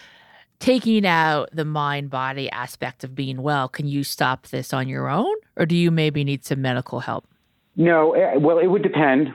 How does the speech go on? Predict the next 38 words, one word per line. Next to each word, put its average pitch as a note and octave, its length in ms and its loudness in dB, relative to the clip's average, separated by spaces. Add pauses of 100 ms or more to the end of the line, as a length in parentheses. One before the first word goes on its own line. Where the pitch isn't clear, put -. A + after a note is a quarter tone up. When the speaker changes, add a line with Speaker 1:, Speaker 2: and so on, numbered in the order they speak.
Speaker 2:
Really, B2+ 240 6
it B2 40 4
would A#2 140 2
depend B2+ 300 2
on A2 120 4
how A2+ 280 2
much A2 240 2 (120)
the G#2 60 0
person G#2+ 440 2
was G2+ 140 2
misusing, G#2 720 2
but G2+ 220 2 (120)
certainly A#2 540 4
some G#2 180 2
sort G2+ 180 4
of F2 120 -2 (380)
medically A2 580 4
supervised F#2 680 4
detox F#2+ 640 2 (160)
would G2+ 160 2
be G2 140 4
appropriate G2+ 600 2
for F#2+ 100 -2
somebody F#2+ 340 2
who E2+ 80 -8
was F#2 100 0 (100)
taking G2 280 2
a G2+ 120 2
lot. F2 440 4 (440)
Uh, F#2 280 4
and G2+ 160 4
if F#2+ 100 -2
they G2+ 80 6
had F#2+ 140 4
been F#2+ 180 4
misusing F#2+ 500 2
the F2 140 2
substance F2 480 0